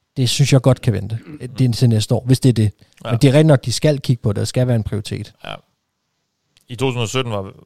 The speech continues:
Speaker 2: var mig og Thijs over at se en kamp på deres stadion. Der ville jeg også synes, jeg kunne have slået væk. <laughs>
Speaker 1: Bare sætte sig ned med Game Pass i stedet
Speaker 2: Ja,
Speaker 1: for.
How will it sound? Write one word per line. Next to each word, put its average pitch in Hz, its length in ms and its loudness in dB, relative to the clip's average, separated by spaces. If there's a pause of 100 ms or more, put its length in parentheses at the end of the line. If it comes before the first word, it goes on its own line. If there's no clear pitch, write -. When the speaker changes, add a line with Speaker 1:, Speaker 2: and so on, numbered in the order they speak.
Speaker 2:
var 110 120 -10
mig 107 180 -6
og 110 80 -8
Thijs 117 320 -10
over 107 140 -8
at 98 60 -12
se 123 120 -10
en 104 80 -8
kamp 113 260 -6
på 101 100 -12
deres 95 160 -10
stadion. 101 240 -8
Der 113 60 0
ville 113 100 0
jeg 107 40 -2
også 104 120 -4
synes, 110 120 -6
jeg 95 80 -14
kunne 104 100 -8
have 90 60 -8
slået 98 220 -10
væk. 101 240 -10
<laughs> - 0 - (2500)
Speaker 1:
Bare 113 120 2
sætte 123 220 2
sig 135 100 4
ned 131 120 6
med 131 120 6
Game 131 240 2
Pass 120 300 2
i 143 60 0
stedet 131 300 4
Speaker 2:
Ja, 131 100 6
Speaker 1:
for. - 0 -